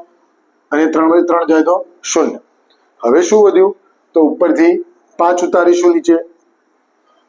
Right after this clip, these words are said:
હવે આપણને ફરી વાર પંચાણું ના ઘડિયાની આપણને ખબર નથી,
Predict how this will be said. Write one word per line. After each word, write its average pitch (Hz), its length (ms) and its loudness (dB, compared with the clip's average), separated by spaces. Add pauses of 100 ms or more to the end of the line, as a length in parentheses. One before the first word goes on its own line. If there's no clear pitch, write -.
(400)
હવે 135 160 0
આપણને 156 320 0
ફરી 165 240 0
વાર 175 200 2 (880)
પંચાણું 160 380 -2
ના 165 100 2
ઘડિયાની 165 400 2
આપણને 175 300 0
ખબર 175 260 0 (120)
નથી, 170 160 0